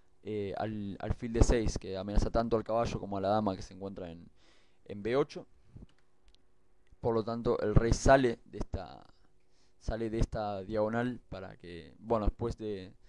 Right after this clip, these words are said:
de esta jugada que es, eh, alfil D seis no quede clavado. Alfil C cinco jaque, rey F uno, y acá sencillamente hay una hermosa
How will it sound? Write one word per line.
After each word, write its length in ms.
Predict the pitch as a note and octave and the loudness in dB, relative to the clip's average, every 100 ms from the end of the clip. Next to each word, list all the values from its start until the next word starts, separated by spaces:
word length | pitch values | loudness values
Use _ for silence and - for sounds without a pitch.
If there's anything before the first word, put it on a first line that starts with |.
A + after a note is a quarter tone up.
| - - - | -20 -20 -16
de 120 | - | -4
esta 180 | - G#2+ | -4 -4
jugada 380 | - G#2+ A2 G#2+ | -4 2 2 2
que 80 | G#2 | -2
es, 160 | - | -4
eh, 160 | G2 F2+ | -4 -4
alfil 580 | G2 G#2 A2+ G#2+ G#2 G2 | -4 -6 -8 -10 -10 -4
D 120 | G#2+ | 0
seis 180 | A2 A2+ | 2 2
no 160 | A2 - | 0 -4
quede 160 | A2 | -8
clavado. 420 | - G#2 B2 D#3 - - - - - - - - - - - - - | -2 4 4 4 -2 -20 -20 -20 -20 -20 -20 -20 -20 -20 -20 -20 -14
Alfil 300 | - A2+ C3 | -4 -2 0
C 120 | A#2 - | 0 0
cinco 300 | C3 B2 A2+ | -2 0 6
jaque, 360 | C#3+ C3 D#3 - - - - - - - - - - | 6 6 0 -6 -10 -8 -10 -10 -12 -16 -20 -20 -20
rey 360 | G#2+ A#2+ C3 - - - - | -8 -2 -2 -4 -10 -12 -2
F 260 | - A#2+ | 2 4
uno, 320 | A#2+ B2+ B2+ - | 4 4 2 -2
y 120 | G#2 | -4
acá 340 | G#2+ A#2 A#2 - - | -4 -2 -4 -4 -10
sencillamente 600 | - G#2+ - A2+ A2+ A2 | -12 -10 -6 -4 -2 2
hay 80 | A2 | 4
una 300 | A2+ G#2+ A2 - - - - | 4 2 0 -8 -20 -20 -14
hermosa 640 | - A2 A#2 A2+ A2 G2 | -10 -4 -2 2 2 2